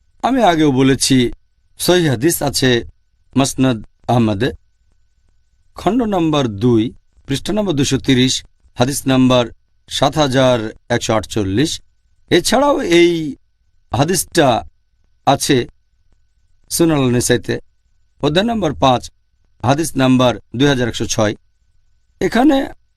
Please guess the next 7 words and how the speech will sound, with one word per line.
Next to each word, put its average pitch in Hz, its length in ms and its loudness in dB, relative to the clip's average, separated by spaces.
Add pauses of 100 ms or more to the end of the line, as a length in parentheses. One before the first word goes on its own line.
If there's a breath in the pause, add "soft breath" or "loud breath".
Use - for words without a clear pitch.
আমাদের 311 340 2
নবীজি 208 300 2
বলেছেন 160 520 2 (1300)
যে, 120 520 2 (600)
"তোমরা 277 320 2
সবাই 180 260 2
শোনো, 135 340 0